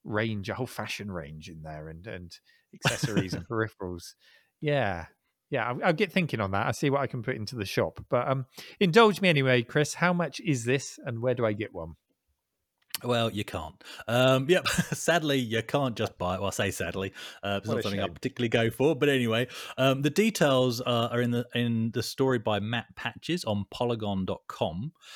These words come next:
Speaker 2: Um, so it's essentially, yes, it's a limited run, but they're doing them as giveaways on an enter to win sweepstakes. So to enter, you
Speaker 1: Hmm.
Speaker 2: have to go to the Xbox Twitter page. You have to retweet a promotional post with the hashtag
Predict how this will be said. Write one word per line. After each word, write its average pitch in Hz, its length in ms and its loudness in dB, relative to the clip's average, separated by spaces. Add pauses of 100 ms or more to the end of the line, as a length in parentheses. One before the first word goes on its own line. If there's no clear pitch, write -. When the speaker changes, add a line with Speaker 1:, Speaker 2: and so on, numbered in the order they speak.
(280)
Speaker 2:
Um, 110 320 0
so 120 220 0
it's 123 220 -2
essentially, 131 400 2
yes, 160 200 4
it's 190 140 0
a 165 60 2
limited 127 360 0
run, 95 340 0 (120)
but 110 160 -2
they're 110 100 2
doing 123 240 2
them 107 140 0
as 95 100 -2
giveaways 104 840 0
on 104 140 0
an 98 300 0 (100)
enter 135 340 -2
to 117 140 -2
win 104 240 -2
sweepstakes. - 800 -6 (320)
So 113 220 0
to - 200 -2
enter, 147 260 0
you 117 120 2
Speaker 1:
Hmm. 127 60 -2
Speaker 2:
have 143 140 -2
to 139 80 -4
go 123 180 2
to 113 120 -6
the 107 140 -2
Xbox - 500 -2
Twitter - 280 -6
page. 151 480 -4 (260)
You 110 80 -2
have 113 200 -4
to 104 100 -6
retweet 117 560 -4 (160)
a 110 100 -2
promotional 101 640 -2
post - 540 -6
with 101 200 -4
the - 80 -6
hashtag 95 580 -6